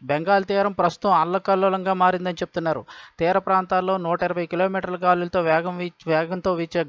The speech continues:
గాలులు వీచే అవకాశం ఉందని, అలాగే ఉత్తర ఒడిశా, బెంగాల్, ఈశాన్య రాష్ట్రాలకు వర్షాలు పడే అవకాశం ఉందని వాతావరణ శాఖ అధికారులు అయితే వెల్లడించారు. మరోపక్క ఉపరితల ద్రోణి,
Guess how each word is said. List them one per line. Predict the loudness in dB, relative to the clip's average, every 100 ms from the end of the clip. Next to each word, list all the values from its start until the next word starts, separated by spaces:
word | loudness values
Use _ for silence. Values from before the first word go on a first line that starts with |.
| 0
గాలులు | 0 -2
వీచే | 0 0
అవకాశం | 2 -2 -4
ఉందని, | -6 -4 -6 -8 -16 -2
అలాగే | 2 4
ఉత్తర | 4 4 4 4
ఒడిశా, | 4 0 4 4
బెంగాల్, | 4 2 2 6 6 4
ఈశాన్య | -4 0 0 2
రాష్ట్రాలకు | 0 2 0 2 2
వర్షాలు | 4 4 2 2
పడే | 4 4
అవకాశం | 4 4 -2 -2
ఉందని | -2 4
వాతావరణ | 6 6 4 2
శాఖ | 0 0 2
అధికారులు | 0 0 -2 0 0
అయితే | 0 0
వెల్లడించారు. | 0 0 -4 0 0 -2 -8 -6
మరోపక్క | 0 2 2 0 6
ఉపరితల | 6 6 2 2 0 2
ద్రోణి, | 0 0